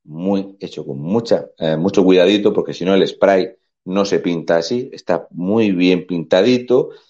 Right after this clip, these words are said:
Ya ves que si tú lo pintas tan bien pintadito y luego le vas a meter fuego, es un poco chocante. Ya digo, lo más normal es destrozar lo más posible, romper los cristales con piedras,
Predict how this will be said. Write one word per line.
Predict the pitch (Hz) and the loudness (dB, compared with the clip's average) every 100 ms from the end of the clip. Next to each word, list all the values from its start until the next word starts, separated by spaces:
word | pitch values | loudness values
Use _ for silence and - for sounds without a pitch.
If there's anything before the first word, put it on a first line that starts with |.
| _ | _
Ya | - 147 | 0 2
ves | 135 | 4
que | - 92 | 0 -6
si | 92 | -4
tú | 131 | 0
lo | 139 | 2
pintas | 139 143 139 104 - | 2 -2 0 -2 -2
tan | 92 85 82 | -4 -4 -4
bien | 98 127 131 | -2 -2 -2
pintadito | 135 131 127 131 127 143 139 143 151 151 _ _ _ - | -2 -2 0 2 4 2 -2 -4 -4 -6 _ _ _ -4
y | 95 | 0
luego | 101 147 147 | 6 6 6
le | 98 | 2
vas | 92 95 | 0 -2
a | 110 | -6
meter | 113 123 120 | -4 -2 -2
fuego, | - 135 143 143 | 0 0 2 0
es | 139 | -4
un | 120 104 | -8 -4
poco | 123 127 117 | -2 0 -2
chocante. | - 82 117 123 - _ _ _ _ _ _ _ _ _ _ _ _ _ _ | -2 -4 -4 -6 -10 _ _ _ _ _ _ _ _ _ _ _ _ _ _
Ya | 90 95 | 0 2
digo, | 123 90 | 2 2
lo | 78 | 0
más | 82 85 | 0 -2
normal | 87 85 107 110 | -2 0 0 2
es | 131 - - | 0 -4 -10
destrozar | 78 80 - 76 - 85 | -6 -6 -4 -6 -2 -2
lo | 82 82 | 0 -2
más | 80 | -4
posible, | - 82 135 139 135 135 135 135 127 | -6 -2 2 4 6 6 4 4 2
romper | 87 80 - 90 | -2 -4 -2 0
los | 87 73 | 0 -2
cristales | 82 - 85 80 | -6 -6 -4 -4
con | - 76 73 | -6 -12 -4
piedras, | 131 147 135 127 131 131 127 | 0 2 4 4 4 2 -2